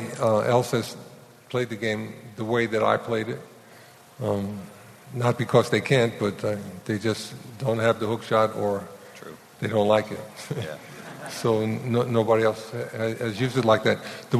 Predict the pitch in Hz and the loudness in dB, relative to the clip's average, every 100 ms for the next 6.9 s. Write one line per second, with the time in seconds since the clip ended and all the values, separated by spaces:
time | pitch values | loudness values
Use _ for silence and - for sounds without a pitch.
0 | 135 127 127 147 143 135 123 120 117 123 | 2 6 8 8 8 6 6 2 2 0
1 | 127 123 120 113 110 110 107 - 120 117 | 0 2 4 4 4 2 2 4 4 2
2 | 107 117 - 110 101 - - - - - | -2 -2 0 0 0 -4 -16 -18 -20 -20
3 | - - 110 104 110 - 113 98 104 104 | -14 -2 0 0 -2 -4 -4 -4 -2 -2
4 | 101 - 120 - 113 95 85 - - - | -2 -2 -2 -2 -4 -4 -6 -12 -20 -20
5 | - - - _ _ _ _ 117 110 110 | -20 -20 -20 _ _ _ _ -6 -6 -4
6 | 120 104 104 117 107 104 104 - - | -6 -8 -8 -8 -8 -8 -10 -12 -16